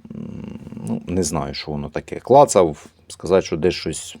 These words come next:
дуже міняється, не дуже. Ну і дилай пів секунди стоїть, це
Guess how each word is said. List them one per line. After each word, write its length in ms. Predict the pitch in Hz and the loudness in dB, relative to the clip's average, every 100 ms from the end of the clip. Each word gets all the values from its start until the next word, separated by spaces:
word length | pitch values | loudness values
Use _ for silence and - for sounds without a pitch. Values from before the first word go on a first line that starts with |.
| - | -12
дуже 320 | 92 82 90 | -10 -4 -2
міняється, 560 | 87 95 110 80 - - | 0 2 2 0 -4 -6
не 120 | 80 | -6
дуже. 380 | 78 76 73 - _ - - - - _ - | -6 -10 -12 -18 _ -20 -20 -20 -20 _ -4
Ну 160 | 143 | 2
і 220 | 123 107 | 6 6
дилай 580 | 92 95 123 139 156 147 135 _ _ - | 4 6 8 8 8 4 0 _ _ -4
пів 200 | 120 - | -2 -2
секунди 460 | 113 - 110 95 | -2 2 2 2
стоїть, 500 | - - 98 95 85 | -2 -2 -2 -2 -4
це 420 | - 98 92 85 | 0 2 2 0